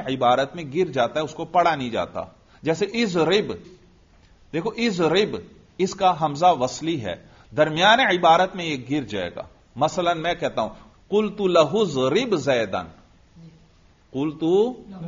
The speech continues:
लहु ज़रिब ज़ैदन", देखो इजरिब का हमजा गिर गया, तो हमजा वसली दरमियान इबारत में गिर जाता है।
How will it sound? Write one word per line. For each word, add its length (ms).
लहु 560
ज़रिब 640
ज़ैदन", 460
देखो 360
इजरिब 400
का 120
हमजा 340
गिर 280
गया, 260
तो 100
हमजा 480
वसली 320
दरमियान 580
इबारत 460
में 140
गिर 180
जाता 380
है। 220